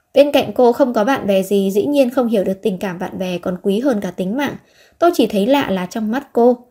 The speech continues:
ăn mặn có vấn đề, tôi có vấn đề, ngay cả đơn chí cương cũng có vấn đề. Cõi đời này có phải chỉ có mình cô là không có vấn đề hay không?" Tư Đằng im lặng một lúc, qua hồi lâu cô ngẩng đầu nhìn Tần Phóng, sóng mắt lưu chuyển, khóe môi dần dần nhoẻn cười.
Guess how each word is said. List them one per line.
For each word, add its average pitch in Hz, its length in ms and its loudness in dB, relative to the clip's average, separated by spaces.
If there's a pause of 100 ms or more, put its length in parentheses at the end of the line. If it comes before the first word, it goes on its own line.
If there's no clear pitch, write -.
(100)
ăn 208 200 -2
mặn 202 180 -2
có 196 140 -4
vấn 202 200 -4
đề, 226 240 2 (300)
tôi 262 160 4
có 247 140 0
vấn 247 200 -4
đề, 247 220 0 (360)
ngay 226 140 -4
cả 196 140 -6
đơn 202 240 2
chí 220 160 -2
cương 277 240 4
cũng - 140 -4
có 226 120 0
vấn 240 180 -4
đề. 240 220 -2 (380)
Cõi 277 140 0
đời 311 180 4
này 220 240 -2
có 277 180 -4
phải 247 220 -2
chỉ 196 100 -8
có 214 120 -2
mình 269 280 0
cô 220 180 4
là 202 80 2
không 220 180 -6
có 202 120 -2
vấn 220 160 -2
đề 262 180 2
hay 233 120 -2
không?" 311 220 -2 (1120)
Tư 294 140 4
Đằng 214 320 0
im 233 200 0
lặng 202 220 -4
một 185 120 -2
lúc, 277 260 -4 (280)
qua 330 120 -4
hồi 269 220 2
lâu 247 320 0 (100)
cô 254 120 4
ngẩng 214 260 -2
đầu 196 200 0
nhìn 190 280 -2
Tần 185 240 -4
Phóng, 196 260 -8 (340)
sóng 190 260 -6
mắt 214 220 -4
lưu 240 240 0
chuyển, 214 240 -2 (280)
khóe 247 160 -2
môi 311 240 2
dần 226 200 0
dần 185 220 -2
nhoẻn 190 260 -2
cười. 190 300 -2